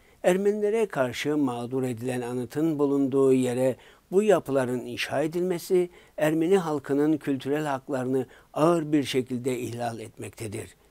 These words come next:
Bu sadece mirasın yok edilmesinin bir sonucu değil, aynı zamanda Ermeni kimliğinin inkar edilmesi girişimidir. Azerbaycan'ın bu eylemleri bin dokuz yüz elli dört Lahey Sözleşmesi de dahil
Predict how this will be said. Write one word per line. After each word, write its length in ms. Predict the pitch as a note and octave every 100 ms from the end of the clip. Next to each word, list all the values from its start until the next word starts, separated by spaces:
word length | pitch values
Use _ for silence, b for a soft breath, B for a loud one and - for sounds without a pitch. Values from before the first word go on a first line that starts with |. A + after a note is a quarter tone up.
| b b -
Bu 80 | C3
sadece 540 | C#3 C3+ C3 A#2+ C#3
mirasın 480 | C3+ C3 C3+ - C#3+
yok 280 | C#3 B2+ C3
edilmesinin 840 | B2+ C3 C3 A#2+ C3 C#3 C3+ C3
bir 120 | B2+
sonucu 440 | - B2 B2 A#2
değil, 300 | A#2+ C3 E3 F3 B B
aynı 260 | C3+ C#3+ F#3+
zamanda 640 | G3+ F#3+ D3 A#2+ A#2 C#3+
Ermeni 480 | C3 A#2+ A#2+ B2 E3
kimliğinin 600 | - F3 D3+ C#3+ C#3 D3 B B -
inkar 380 | D3 C3+ E3 F#3
edilmesi 840 | D3 C3+ B2+ A#2 - B2 A#2+ A2+ - _ _
girişimidir. 680 | A2+ F#2 - G2+ G2+ G#2 F2 _ b b b b
Azerbaycan'ın 1000 | - E3+ G3 G3+ A3+ A3 F3 D#3 D3+ C3+
bu 180 | D3 - B2
eylemleri 680 | A#2+ A2 A2 A2 A#2+ D3 - b b
bin 160 | C#3 D3
dokuz 280 | C#3 D#3 C#3+
yüz 80 |
elli 320 | D3 C#3+ D3 C3+
dört 320 | D#3+ D3+ C3+
Lahey 300 | D#3+ F#3 D#3+
Sözleşmesi 800 | - C3+ B2+ A#2 A#2 B2+ F3 F3
de 180 | D3+
dahil 300 | B2 A2 C3+